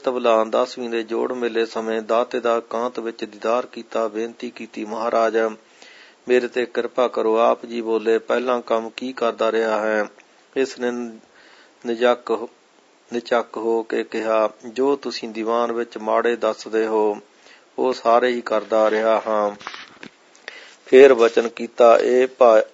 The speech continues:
ਇਹ ਤਾਂ ਭਾਈ ਹੁਣ ਹੋਣੇ ਨਹੀਂ।" ਇਸ ਨੇ ਕਿਹਾ,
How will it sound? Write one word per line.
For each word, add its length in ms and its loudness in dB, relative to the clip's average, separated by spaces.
ਇਹ 180 2
ਤਾਂ 260 0
ਭਾਈ 400 2
ਹੁਣ 240 0
ਹੋਣੇ 420 0
ਨਹੀਂ।" 340 -4
ਇਸ 200 0
ਨੇ 180 0
ਕਿਹਾ, 440 4